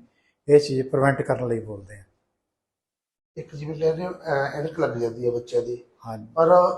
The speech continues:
Speaker 2: ਐਨਕ ਤੋਂ ਬਾਅਦ ਵੀ ਸਿਰ ਦੁਖਣੋਂ ਨਹੀਂ ਹਟਦਾ।
Speaker 1: ਉਹ
Speaker 2: ਤਾਂ ਕਰਕੇ
Speaker 1: ਤਾਂ
Speaker 2: ਉਤਾਰ ਕੇ ਸਿੱਟ ਦਿੰਦੇ ਵੀ ਜਦੋਂ ਮੈਂ ਐਨਕ ਲਾਉਣੀ ਆ,
Speaker 1: ਹਾਂ, ਫਿਰ
Speaker 2: ਸਾਡਾ
Speaker 1: ਜ਼ਿਆਦਾ
Speaker 2: ਸਿਰ
Speaker 1: ਹੁੰਦਾ।
Speaker 2: ਦੁਖਦਾ।
Speaker 1: Actually ਕੀ ਆ ਵੀ ਜਦੋਂ ਵੀ ਕੋਈ ਚੀਜ਼ ਨਵੀਂ ਵਰਤਦੇ ਆ ਉਹਦੀ ਟੋਲਰੈਂਸ ਹੁੰਦੀ ਆ, ਟਾਈਮ ਲੱਗਦਾ ਅਡੈਪਸ਼ਨ ਨੂੰ।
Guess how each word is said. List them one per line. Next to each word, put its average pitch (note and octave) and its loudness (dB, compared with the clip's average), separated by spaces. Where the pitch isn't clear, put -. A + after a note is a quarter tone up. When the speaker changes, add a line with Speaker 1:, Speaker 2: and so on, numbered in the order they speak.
Speaker 2:
ਐਨਕ A#3 6
ਤੋਂ A#3+ 8
ਬਾਅਦ D#3 10
ਵੀ A3 2
ਸਿਰ E3 0
ਦੁਖਣੋਂ C#3+ -4
ਨਹੀਂ B2+ -8
ਹਟਦਾ। - -14
Speaker 1:
ਉਹ D3 -12
Speaker 2:
ਤਾਂ D#3+ 8
ਕਰਕੇ A3+ 8
Speaker 1:
ਤਾਂ F#3+ 8
Speaker 2:
ਉਤਾਰ F#3 8
ਕੇ A3 4
ਸਿੱਟ E3+ 4
ਦਿੰਦੇ F#3+ 4
ਵੀ F#3+ 0
ਜਦੋਂ F3+ 6
ਮੈਂ G3 4
ਐਨਕ A3 0
ਲਾਉਣੀ G3+ 4
ਆ, F#3+ -2
Speaker 1:
ਹਾਂ, C3 2
ਫਿਰ D3 4
Speaker 2:
ਸਾਡਾ C3+ 10
Speaker 1:
ਜ਼ਿਆਦਾ - 8
Speaker 2:
ਸਿਰ D3+ 4
Speaker 1:
ਹੁੰਦਾ। C#3+ -2
Speaker 2:
ਦੁਖਦਾ। F#3 2
Speaker 1:
Actually A3+ 2
ਕੀ A3+ 8
ਆ A3 12
ਵੀ A3+ 8
ਜਦੋਂ G#3+ 6
ਵੀ A3+ 2
ਕੋਈ G#3+ 8
ਚੀਜ਼ G#3 2
ਨਵੀਂ F3+ 2
ਵਰਤਦੇ F#3 6
ਆ - 6
ਉਹਦੀ G3+ 6
ਟੋਲਰੈਂਸ E3 6
ਹੁੰਦੀ D3 2
ਆ, C3+ 4
ਟਾਈਮ D3 2
ਲੱਗਦਾ C#3+ 6
ਅਡੈਪਸ਼ਨ C3 -2
ਨੂੰ। B2+ -16